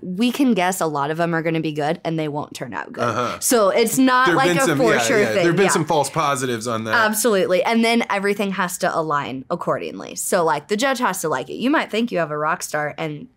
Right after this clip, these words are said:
Speaker 1: it just doesn't fit for the judge that day. Um, but those are my two proudest moments, and the fact that, like, we physically got to raise it. Also, it could die. Like, let's be honest, it's an animal. Um, so all the cards were right, and they just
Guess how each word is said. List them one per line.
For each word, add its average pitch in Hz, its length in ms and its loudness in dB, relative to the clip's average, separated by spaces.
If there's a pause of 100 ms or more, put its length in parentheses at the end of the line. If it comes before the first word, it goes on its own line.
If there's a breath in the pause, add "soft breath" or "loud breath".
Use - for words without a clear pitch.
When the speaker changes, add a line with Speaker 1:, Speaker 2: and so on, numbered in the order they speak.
Speaker 1:
it 180 120 -2
just 170 220 -6
doesn't 156 380 -6
fit - 260 -6
for 156 160 -8
the 151 120 -10
judge - 320 -14
that - 220 -10
day. - 280 -14 (480 soft breath)
Um, 170 360 -4 (140)
but 196 220 0
those 220 200 2
are 247 80 2
my 202 160 0
two 175 280 -4
proudest 156 540 -4
moments, 151 400 -6
and 165 160 -6
the 151 60 -8
fact 147 340 -6
that, 151 300 -6
like, 147 240 -12
we 156 320 -8
physically 156 500 -8
got 147 140 -4
to 147 100 -10
raise 143 240 -10
it. 156 240 -6
Also, 196 240 2
it 208 140 -2
could 165 200 -4
die. 160 440 2 (420 soft breath)
Like, 196 160 0
let's 214 160 2
be 208 140 2
honest, 180 280 0
it's 175 140 -8
an 170 80 -4
animal. 165 460 -2 (340 loud breath)
Um, 170 380 0
so 190 420 2
all 226 220 4
the 220 100 2
cards 180 360 0
were 160 140 -2
right, 143 320 -2
and 170 140 -2
they 160 100 -4
just 156 240 -6